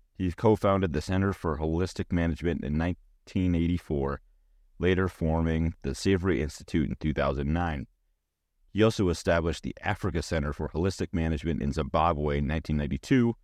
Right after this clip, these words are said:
aimed at training holistic land management techniques. Savory stated four key principles of holistic management planned grazing,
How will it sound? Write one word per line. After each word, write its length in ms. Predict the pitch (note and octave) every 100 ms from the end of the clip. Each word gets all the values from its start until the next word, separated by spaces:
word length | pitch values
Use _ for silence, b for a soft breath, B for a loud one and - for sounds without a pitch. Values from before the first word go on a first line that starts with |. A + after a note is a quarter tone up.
| _ _ _ _ _
aimed 220 | E2 F2 F2+
at 120 | E2
training 380 | - F#2+ F2+ E2
holistic 460 | F2 F#2+ G#2+ F2
land 260 | D#2 D2+ D2
management 420 | D2 D2 D2 D2
techniques. 640 | E2 - F#2+ F2 - - _ _ _ _ _ _ _ _
Savory 440 | - D3 D3+ D3+
stated 420 | - A2+ G#2 G2+
four 320 | - A2 A2+
key 240 | A#2+ - A2
principles 640 | - F#2+ G#2+ F2+ F#2+ D#2
of 160 | D#2 -
holistic 400 | E2+ E2+ F2+ G2
management 500 | D2+ C#2+ C#2 D#2 -
planned 320 | C#2+ C#2+ D2
grazing, 480 | F2+ G2 D#2 C2